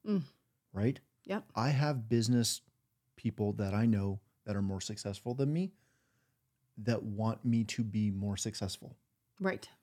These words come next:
Speaker 2: I also have business friends who are more successful than me that don't care if I exist beyond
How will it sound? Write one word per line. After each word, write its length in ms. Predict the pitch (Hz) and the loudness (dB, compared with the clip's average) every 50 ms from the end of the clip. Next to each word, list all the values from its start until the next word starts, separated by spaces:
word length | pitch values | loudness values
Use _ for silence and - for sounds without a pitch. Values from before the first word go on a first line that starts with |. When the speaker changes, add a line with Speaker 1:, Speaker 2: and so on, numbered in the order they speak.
| _ _ _ _ _ - | _ _ _ _ _ 0
Speaker 2:
I 160 | 107 104 104 | 0 2 2
also 280 | 98 101 107 110 - 147 | 0 0 -2 0 0 0
have 220 | 135 156 156 139 135 | 0 0 -2 0 0
business 360 | 139 127 123 143 143 131 - | 0 0 2 0 -2 -4 -4
friends 580 | - - - 123 120 135 190 220 - - - - _ _ _ _ _ _ - | -6 -2 0 0 2 2 2 0 -2 -6 -10 -14 _ _ _ _ _ _ 0
who 100 | 123 113 | 2 4
are 80 | 110 104 | 4 4
more 220 | 101 98 98 95 | 2 2 0 -2
successful 540 | - - 107 - - 110 101 101 - - 131 | -2 -4 -4 -4 -4 -4 -4 -4 -2 -2 0
than 160 | 127 139 147 | 0 0 0
me 180 | 160 180 202 202 - - _ _ _ _ _ _ _ _ _ _ | 0 0 -2 -2 -6 -12 _ _ _ _ _ _ _ _ _ _
that 100 | - 240 | -2 2
don't 200 | 214 247 262 254 | 4 6 4 4
care 400 | - - - 254 269 269 262 339 - _ | 4 2 2 2 2 2 0 -2 -4 _
if 180 | - 208 208 240 | -2 -2 0 0
I 280 | 240 240 240 240 233 - _ _ _ _ _ _ _ _ _ _ _ _ _ _ _ _ _ _ _ _ _ _ _ _ _ _ _ _ - 131 117 - | 0 0 0 0 -2 -4 _ _ _ _ _ _ _ _ _ _ _ _ _ _ _ _ _ _ _ _ _ _ _ _ _ _ _ _ -18 -16 -4 -2
exist 540 | 175 202 240 277 339 415 381 - - - - - _ _ _ _ _ _ _ _ _ _ _ - | 0 2 4 4 6 6 6 4 2 -2 -8 -16 _ _ _ _ _ _ _ _ _ _ _ 2
beyond 480 | 139 147 156 160 160 160 160 165 156 131 | 4 6 6 6 4 4 4 4 2 2